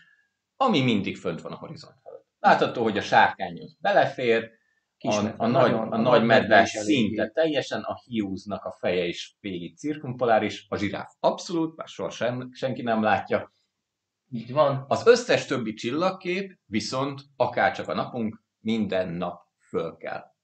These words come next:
Speaker 1: keleti irányból, és lenyugszik a nyugati horizonton. Azért, mert nem csak ezek a csillagképek, de a, idézőjelesen túloldalon lévők is, a déli irányban lévők is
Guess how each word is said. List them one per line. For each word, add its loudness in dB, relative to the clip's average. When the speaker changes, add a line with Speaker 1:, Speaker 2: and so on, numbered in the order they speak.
Speaker 1:
keleti -6
irányból, 0
és -16
lenyugszik -12
a -18
nyugati -10
horizonton. -10
Azért, -4
mert 0
nem 0
csak -4
ezek -4
a -2
csillagképek, -8
de -2
a, -6
idézőjelesen -6
túloldalon 2
lévők -8
is, -20
a -20
déli -4
irányban -2
lévők -6
is -6